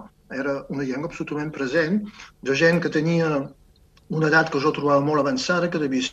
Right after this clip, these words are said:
ser quaranta, cinquanta en amunt, no ho sé ben bé, però era una llengua omnipresent al carrer.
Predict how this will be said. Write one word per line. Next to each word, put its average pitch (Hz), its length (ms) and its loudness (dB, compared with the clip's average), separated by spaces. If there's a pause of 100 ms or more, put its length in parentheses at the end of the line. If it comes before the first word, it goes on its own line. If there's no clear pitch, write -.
(160)
ser 135 120 -2
quaranta, 147 600 -4
cinquanta 135 460 -6
en 131 80 -4
amunt, 165 220 0
no 135 80 -2
ho 131 40 -6
sé 139 160 -6
ben 135 160 -6
bé, 175 120 -4 (640)
però 143 160 0 (100)
era 160 220 2 (380)
una 160 200 -4
llengua 165 440 2
omnipresent 180 520 2
al 143 160 -2
carrer. 127 300 -2